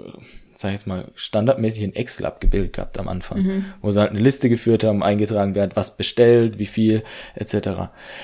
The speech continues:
Speaker 1: Jetzt haben diese aber, ne, das war so weit automatisiert, dass beispielsweise man einfach eine E-Mail schicken konnte mit,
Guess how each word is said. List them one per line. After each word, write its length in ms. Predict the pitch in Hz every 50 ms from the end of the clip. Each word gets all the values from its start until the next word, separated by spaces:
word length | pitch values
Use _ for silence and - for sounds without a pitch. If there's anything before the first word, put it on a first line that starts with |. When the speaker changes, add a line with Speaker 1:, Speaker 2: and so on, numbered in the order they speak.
| - - - -
Speaker 1:
Jetzt 200 | - 110 - -
haben 380 | 135 139 156 156 147 156 - - - - - - - - - - - - -
diese 480 | 139 139 143 143 156 156 143 - -
aber, 520 | - 123 120 131 127 123 - - - _ _ _ _ _ _ _ _ _ _ _ _ _ _
ne, 140 | - 120 117
das 180 | 123 127 123 123
war 160 | 117 - 117
so 160 | - 151 143
weit 300 | 160 147 147 - - -
automatisiert, 760 | 120 117 117 123 113 110 104 110 110 - - 123 139 143 -
dass 200 | 117 117 117 -
beispielsweise 880 | - 110 113 120 - - 131 123 - 120 120 117 123 131 135 135 - -
man 180 | - 120 117
einfach 220 | - 117 123 147 139
eine 140 | 123 110 -
E-Mail 240 | 113 123 147 151
schicken 260 | 151 - 170 - 156 147
konnte 320 | - 151 151 151 165 131
mit, 280 | 120 127 143 - -